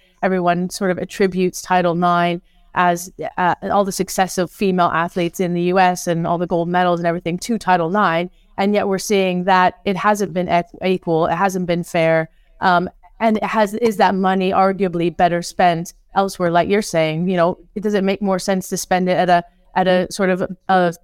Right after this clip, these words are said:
a, a level where they're falling out of school, you know, and, and create programs or, or put more money into clubs, you know, because in the U S you have to pay to play, and here the clubs are all self-funded, you know, and, and that model,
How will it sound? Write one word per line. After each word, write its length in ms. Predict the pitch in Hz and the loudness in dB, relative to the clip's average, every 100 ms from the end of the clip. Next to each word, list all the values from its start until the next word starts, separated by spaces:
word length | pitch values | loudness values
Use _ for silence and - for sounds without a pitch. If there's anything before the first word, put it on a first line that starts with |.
| _ | _
a, 240 | 185 180 180 | 0 0 -2
a 100 | 190 | -2
level 340 | 190 202 190 185 | 2 2 2 0
where 160 | 185 | 0
they're 120 | 185 | 0
falling 400 | 165 202 180 175 | 0 0 2 2
out 180 | 196 269 | 2 2
of 80 | 180 | 0
school, 440 | - 170 151 139 147 | -4 -4 -2 -4 -4
you 120 | 180 | -2
know, 220 | 170 165 185 | 0 2 2
and, 160 | 196 | 0
and 220 | 190 190 175 | -2 -4 -6
create 280 | - 208 214 | -2 0 0
programs 460 | 208 190 190 180 180 | -2 0 2 2 2
or, 180 | 185 - _ - | 0 -2 _ -10
or 80 | 196 | -4
put 180 | - | -2
more 120 | 226 202 | 0 0
money 240 | 202 208 | 0 0
into 160 | 190 185 | -2 -6
clubs, 580 | - 196 233 196 - - | -2 2 2 0 -8 -10
you 140 | 190 180 | -4 0
know, 180 | 165 180 | 0 0
because 320 | 202 208 196 | -2 -4 -2
in 160 | 196 | 0
the 100 | 202 | 0
U 140 | 190 202 | 2 0
S 200 | 202 - | 0 -2
you 60 | |
have 180 | 175 170 | -2 -4
to 80 | - | -6
pay 380 | - 208 175 160 _ _ - | -2 0 0 -4 _ _ -8
to 100 | 190 | -6
play, 360 | - 165 175 | 2 2 2
and 140 | 175 175 | -2 -2
here 200 | 196 180 | 0 -2
the 100 | 180 | -2
clubs 300 | - 202 185 | 0 0 2
are 80 | 170 | 4
all 200 | 160 156 - | 4 2 -2
self-funded, 800 | - 160 - 160 151 156 170 - _ _ _ | 0 0 0 -2 0 -2 -2 -6 _ _ _
you 80 | 214 | -2
know, 220 | 185 175 | 2 2
and, 260 | 185 208 214 | 2 0 0
and 80 | 220 | 2
that 120 | 220 | 2
model, 440 | 214 202 208 202 | 2 2 2 2